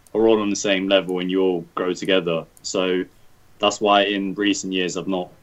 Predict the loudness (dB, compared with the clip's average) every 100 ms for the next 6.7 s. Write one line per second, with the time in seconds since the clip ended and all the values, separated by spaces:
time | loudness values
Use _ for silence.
0 | _ -4 -2 -2 -2 0 -2 -2 0 0
1 | 0 2 0 0 0 2 2 2 2 2
2 | -2 -2 0 -2 0 0 -2 -2 -4 -4
3 | -2 -2 -2 -6 _ _ _ _ 0 4
4 | 6 6 4 -2 -2 4 4 4 0 -2
5 | 2 2 4 0 2 0 -2 _ -8 -6
6 | 0 0 4 2 2 -2 -6